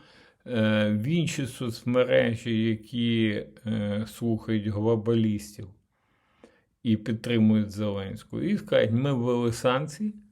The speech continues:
заблокуйте YouTube Арестовичу, YouTube Бондаренку,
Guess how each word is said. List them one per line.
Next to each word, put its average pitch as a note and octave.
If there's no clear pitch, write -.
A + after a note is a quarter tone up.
заблокуйте A#2+
YouTube G#2+
Арестовичу, C3+
YouTube A2+
Бондаренку, A2